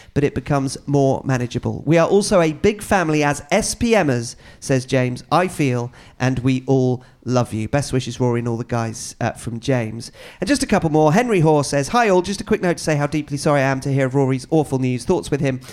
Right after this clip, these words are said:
his family and friends. This week's pod was incredibly moving, and yet another example of all that is wonderful about S P M. Thank you for all that you do." And finally, S P M Buffalo Jonathan Wood brings us to a close. Hi, I don't really use Twitter, so I thought I would email instead.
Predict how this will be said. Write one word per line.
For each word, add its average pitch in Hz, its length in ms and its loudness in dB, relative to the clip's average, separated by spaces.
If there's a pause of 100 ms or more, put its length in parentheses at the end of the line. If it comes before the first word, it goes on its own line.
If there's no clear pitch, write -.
(280)
his 143 220 -2
family 131 400 0
and 123 180 -4
friends. 120 440 -2 (320)
This 233 180 4
week's 247 200 0
pod 151 340 2 (180)
was 160 180 2
incredibly 196 600 0
moving, 120 500 0 (180)
and 143 140 0
yet 156 180 0
another 175 300 2
example 151 340 0
of 143 60 2
all 175 120 6
that 156 180 -4
is 143 120 -2
wonderful 139 520 0
about 120 280 -2
S 131 200 -2
P 131 180 -4
M. 110 220 -8
Thank 151 300 -4
you 131 100 -2
for 127 220 -4
all 139 180 2
that 123 220 -4
you 117 120 -8
do." 117 440 -2 (380)
And 165 160 -2
finally, 233 460 4
S 208 160 2
P 190 140 2
M 156 140 0
Buffalo 185 440 4
Jonathan 156 880 2
Wood 117 420 -2
brings 135 300 0
us - 260 -4 (120)
to 131 160 2
a 123 40 0
close. 123 480 -2 (340)
Hi, 247 240 6
I 214 60 4
don't 240 140 6
really 226 140 0
use 214 180 2
Twitter, 190 240 2
so 185 120 2
I 175 60 4
thought 175 220 0
I 160 60 2
would 160 100 2
email 156 340 0
instead. 123 580 -4